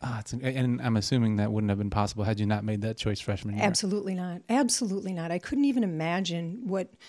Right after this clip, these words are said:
Speaker 2: what that struggle through high school would have been like, and then
Speaker 1: Yeah.
Speaker 2: the decisions that I would have made. I went to U of I because I wanted the big school experience because I was ready for it.
Speaker 1: Interesting.
Speaker 2: Mm-hmm.
Speaker 1: Good for you. That's an, I mean, an incredible story in and of itself there, but
Speaker 2: Thank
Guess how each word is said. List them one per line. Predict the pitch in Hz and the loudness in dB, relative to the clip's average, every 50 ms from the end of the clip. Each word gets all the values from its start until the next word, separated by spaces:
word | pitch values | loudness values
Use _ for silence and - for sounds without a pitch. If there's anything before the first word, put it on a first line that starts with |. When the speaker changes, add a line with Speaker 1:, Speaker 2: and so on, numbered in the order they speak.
| - - - _ _ _ - | -20 -20 -20 _ _ _ -2
Speaker 2:
what | 196 220 220 - | 0 0 2 0
that | 190 - - | 0 0 2
struggle | - - - - 202 190 180 190 208 220 | 2 4 6 8 8 8 8 6 4 2
through | 196 - 233 208 165 | 0 0 -2 -2 0
high | 135 180 175 | 0 -2 -2
school | 170 - - 233 226 226 | -2 -2 0 0 0 2
would | 220 240 | 2 2
have | 254 240 226 | 0 0 2
been | 254 254 254 262 | 2 2 4 4
like, | 254 262 269 254 - - | 4 4 4 2 2 2
and | 208 202 | 4 4
then | 214 202 | 6 6
Speaker 1:
Yeah. | 202 | 4
Speaker 2:
the | 196 | 4
decisions | 185 196 - - 269 302 277 262 220 208 - | 4 4 4 4 2 4 4 4 4 4 2
that | - 185 175 | 0 0 0
I | 165 156 | 2 2
would | 160 165 165 | 2 0 0
have | 160 151 | -2 -4
made. | 160 156 170 185 175 160 156 - - - - - - - _ _ - | -2 -2 -2 -2 -4 -4 -8 -10 -16 -20 -20 -20 -20 -20 _ _ 0
I | - 262 | 2 2
went | 320 359 349 - | 2 2 2 2
to | - 233 | 2 2
U | 220 226 226 | 4 4 4
of | 208 170 185 | 4 4 4
I | 185 202 233 247 | 2 2 2 2
because | 202 208 226 190 190 | 0 0 0 2 2
I | 208 | 2
wanted | 254 240 226 240 254 254 202 | 4 4 4 4 2 2 0
the | 175 | 0
big | 165 - 170 180 185 | -2 -4 -4 -2 0
school | - - - 196 185 180 170 | -2 -2 -2 -2 -4 -4 -4
experience | - - - - 156 151 151 165 196 220 226 233 - - - _ _ - | -4 -4 -4 -4 -4 -4 -4 -4 -4 -4 -4 -4 -6 -8 -12 _ _ -10
because | - - 175 175 | -4 -2 0 0
I | 165 170 | 0 0
was | 160 156 | -2 -2
ready | 151 147 156 156 151 | -2 -2 -2 -4 -6
for | - - - - - | -10 -12 -14 -14 -14
it. | - - - | -12 -8 -6
Speaker 1:
Interesting. | 123 151 165 - - 107 - - 110 98 101 _ _ _ 202 | -4 -4 -4 -6 -8 -12 -10 -8 -8 -8 -8 _ _ _ -6
Speaker 2:
Mm-hmm. | 196 147 | -2 0
Speaker 1:
Good | 175 226 233 | 0 0 2
for | 247 254 | 4 4
you. | 156 107 107 110 101 92 - _ _ _ _ _ - | 4 6 6 4 4 2 -2 _ _ _ _ _ 0
That's | 202 214 | 0 2
an, | 226 202 | 2 4
I | 147 143 | 2 4
mean, | 143 147 151 - | 2 2 0 0
an | 135 165 | 0 0
incredible | 170 127 - 127 135 123 107 95 | 2 2 2 2 2 2 0 0
story | - - 117 113 | 0 0 0 2
in | 113 117 | 2 2
and | 113 | 2
of | 104 101 | 2 0
itself | 98 - - 110 104 95 - | 0 -2 0 -2 -2 0 0
there, | 113 110 107 101 | 0 0 0 0
but | 98 107 104 - | -2 -4 -6 -6
Speaker 2:
Thank | - | -8